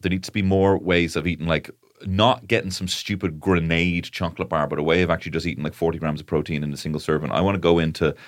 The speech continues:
somewhere, buy a whole pack of chicken or ham and eat it like an Alsatian in public. Like, I feel like that should be socially acceptable just to eat that amount of pub-, of, of ham, you know?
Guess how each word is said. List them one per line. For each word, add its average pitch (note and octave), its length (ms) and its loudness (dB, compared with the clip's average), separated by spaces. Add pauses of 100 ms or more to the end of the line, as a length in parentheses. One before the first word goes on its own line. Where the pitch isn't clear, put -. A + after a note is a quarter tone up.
(140)
somewhere, D2+ 500 0 (180)
buy D2+ 140 4
a C#2+ 60 4
whole G2 260 4
pack F2 340 -2
of - 120 -8
chicken E2 420 -2
or C#2+ 140 -2
ham D#2 380 -2
and E2 100 -6
eat E2+ 160 -2
it C#2+ 40 0
like D2+ 140 0
an D#2+ 80 -2
Alsatian D2+ 640 -2
in D2+ 140 -4
public. D2+ 400 -2 (300)
Like, D2+ 120 2
I D#2 80 2
feel F2+ 140 4
like F2 100 4
that E2 140 2
should D#2+ 100 -10
be D#2+ 60 -6
socially D#2+ 320 0
acceptable D2+ 420 -2
just D#2 180 -8
to - 140 -8
eat D#2+ 140 -8
that D#2+ 120 4
amount D2+ 400 0
of D2+ 220 -4
pub-, D#2 320 -2
of, C#2 240 0
of - 140 0
ham, D2+ 260 0 (400)
you D#2+ 100 -2
know? E2 220 0